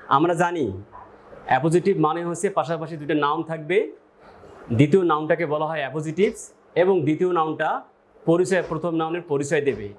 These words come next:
আমরা নজরুল সম্পর্কে একটা পরিচয় আমাদের এখানে দিতে হবে।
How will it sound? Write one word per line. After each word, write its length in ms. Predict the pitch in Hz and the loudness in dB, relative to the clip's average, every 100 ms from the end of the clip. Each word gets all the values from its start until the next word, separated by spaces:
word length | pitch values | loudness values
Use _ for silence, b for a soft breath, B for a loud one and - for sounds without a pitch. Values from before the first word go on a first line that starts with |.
| _ B B | _ B B
আমরা 460 | 131 175 208 175 - - - 123 | 2 4 4 0 -6 -14 -4 6
নজরুল 380 | 143 156 202 | 6 6 2
সম্পর্কে 520 | 208 208 185 190 170 170 | 0 -4 -4 -4 -2 -2
একটা 220 | - 160 | -4 -10
পরিচয় 520 | - 160 170 170 196 | -10 -4 -2 -2 -2
আমাদের 220 | 170 165 | -2 -6
এখানে 180 | 156 151 | -6 -6
দিতে 200 | 135 131 | -2 -2
হবে। 320 | 123 110 92 | 0 -2 -6